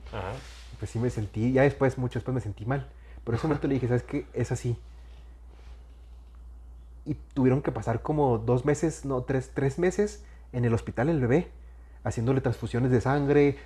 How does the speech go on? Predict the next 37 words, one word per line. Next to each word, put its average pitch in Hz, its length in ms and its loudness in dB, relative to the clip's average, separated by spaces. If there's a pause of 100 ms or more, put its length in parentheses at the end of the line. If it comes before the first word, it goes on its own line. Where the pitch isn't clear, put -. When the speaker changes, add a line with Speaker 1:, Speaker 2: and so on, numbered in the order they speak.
Speaker 2:
haciéndole 120 440 -2
otros 117 220 -4
análisis, 135 460 2
otros 139 180 -4
estudios. 147 580 0 (260)
La 117 60 -4
verdad, 110 160 2
nos 123 140 2
Speaker 1:
Sí. 127 80 0
Speaker 2:
salió 110 360 0 (120)
un 135 160 -2
ojo 135 220 0
de 131 40 6
la 110 160 2
cara 131 400 2 (200)
el 113 160 -4
tenerlo 104 360 0
en 123 60 4
la 113 40 4
Star 107 220 0
Médica, 127 380 2 (420)
porque 110 160 -6
Speaker 1:
Sí, - 20 -2
Speaker 2:
Star 117 140 -2
Speaker 1:
pues 107 40 -2 (100)
Speaker 2:
Médica 113 100 -2
es 107 60 -6
Speaker 1:
sí. 107 60 -6
Speaker 2:
muy 110 120 0
caro. 139 300 2 (920)
Y 120 100 -4
la 110 120 -2
verdad, 107 320 0 (320)
al 117 160 -6
final 131 480 2
sí - 160 -4
logró 113 680 2